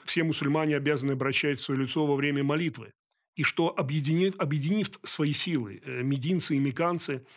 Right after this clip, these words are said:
усилят таким образом умму и дальше понесут знамя ислама, э, другим,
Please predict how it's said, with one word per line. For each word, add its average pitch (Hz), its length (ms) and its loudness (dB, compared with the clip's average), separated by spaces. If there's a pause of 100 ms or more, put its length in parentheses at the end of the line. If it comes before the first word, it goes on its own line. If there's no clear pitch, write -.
(120)
усилят 170 420 0
таким 143 260 0
образом 135 500 0
умму 196 400 0 (320)
и 156 80 0
дальше 165 600 0 (200)
понесут 170 540 0 (160)
знамя 147 480 0
ислама, 170 680 -2 (460)
э, 135 240 -2
другим, 147 540 0